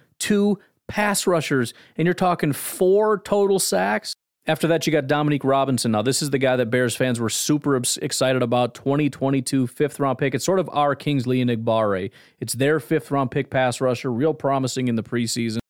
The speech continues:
He has a thirty-eight point two run defense grade. Horrific.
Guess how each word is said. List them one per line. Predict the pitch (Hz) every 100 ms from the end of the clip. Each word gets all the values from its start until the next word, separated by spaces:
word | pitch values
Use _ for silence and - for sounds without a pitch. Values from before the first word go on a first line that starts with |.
| _ _ _
He | - 151
has | 151 139
a | 131
thirty-eight | - 170 175 156 143
point | 147 135
two | 131 127
run | 123
defense | 110 127 110
grade. | - 107 110 113 _ _
Horrific. | - - 156 135 156 202 - - -